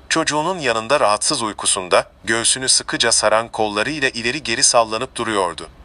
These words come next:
Deli, onun, öldürülen çocuğunu düşündüğünü biliyordu. Bu korkunç düşünce, hiç şüphesiz, Deli'yi hüzünlendirdi.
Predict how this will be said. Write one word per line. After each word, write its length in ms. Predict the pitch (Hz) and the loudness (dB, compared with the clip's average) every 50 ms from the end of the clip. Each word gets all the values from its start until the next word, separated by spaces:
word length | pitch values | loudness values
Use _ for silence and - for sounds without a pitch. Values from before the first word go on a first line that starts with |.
| - - - - - 90 | -20 -20 -20 -8 -2 0
Deli, 300 | 160 196 185 165 165 - - - - | 0 0 0 -2 -6 -10 -12 -8 -4
onun, 280 | 117 107 107 120 151 165 - - - - | -2 -2 -2 -2 -6 -10 -14 -8 -2 0
öldürülen 500 | 131 131 127 143 151 151 156 175 196 185 | 0 0 0 -2 -4 0 0 0 0 0
çocuğunu 460 | - 151 131 120 127 135 143 151 123 | -2 -4 -4 -2 -4 -4 -4 -4 -2
düşündüğünü 540 | 107 - - 123 117 107 110 110 127 143 113 | 0 0 0 -2 -4 -6 -6 -4 -4 -4 -4
biliyordu. 520 | 101 95 92 90 87 85 85 82 85 78 - - - - - - | -2 0 0 0 0 0 -2 -6 -10 -14 -14 -16 -20 -20 -10 -6
Bu 120 | 185 202 | -6 -4
korkunç 480 | - - 151 131 - - 180 180 - - | -2 0 -2 -2 -2 -4 -6 -4 -4 -2
düşünce, 480 | 127 107 - 104 92 87 95 101 120 - - - - - | -2 -2 -2 -2 0 0 0 0 0 -2 -8 -18 -10 -8
hiç 220 | - 220 214 - | -6 -4 -2 -2
şüphesiz, 560 | - - - - 98 - - 113 113 - - - - - - - | -2 -2 -2 -2 0 0 2 0 0 -4 -6 -8 -12 -20 -20 -8
Deli'yi 360 | 98 139 170 180 165 156 139 113 | -4 -2 -2 -2 -2 -4 -6 -4
hüzünlendirdi. 800 | 113 101 110 104 101 101 98 95 92 92 95 87 - 90 80 | -4 -4 -4 -2 2 2 2 2 2 -2 -6 -6 -4 -6 -8